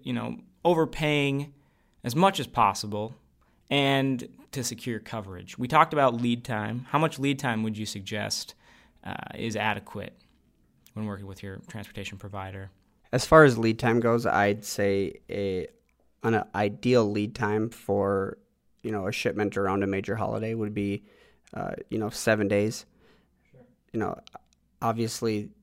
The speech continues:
Speaker 2: each shipper is going to be different. There are some that can accommodate that.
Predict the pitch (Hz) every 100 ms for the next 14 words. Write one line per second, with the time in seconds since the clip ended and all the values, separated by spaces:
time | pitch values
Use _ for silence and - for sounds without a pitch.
0 | _ _ _ - 127 120 - 117 117 110
1 | - 104 104 104 101 101 117 110 - 110
2 | 104 110 - 110 107 98 - 120 117 117
3 | 113 110 107 104 107 107